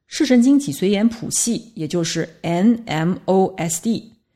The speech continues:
是一种复发性的自身免疫性的炎症性疾病，通常会影响视神经和脊髓。至少有三分之二的病例是通过水通道蛋白四的抗体和补体介导出现的中枢神经系统损伤。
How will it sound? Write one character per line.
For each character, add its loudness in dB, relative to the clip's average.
是 -4
一 2
种 -4
复 -4
发 0
性 2
的 -4
自 -4
身 2
免 0
疫 0
性 0
的 -6
炎 -4
症 0
性 -4
疾 -8
病， -6
通 -2
常 -4
会 -2
影 -2
响 -4
视 -4
神 -2
经 0
和 -2
脊 -10
髓。 -6
至 -2
少 4
有 2
三 2
分 4
之 0
二 4
的 2
病 0
例 -4
是 -4
通 2
过 2
水 -2
通 2
道 2
蛋 0
白 0
四 -2
的 0
抗 0
体 -8
和 -4
补 -2
体 -4
介 -2
导 -8
出 -4
现 0
的 -4
中 4
枢 2
神 -2
经 0
系 -2
统 -6
损 -8
伤。 -10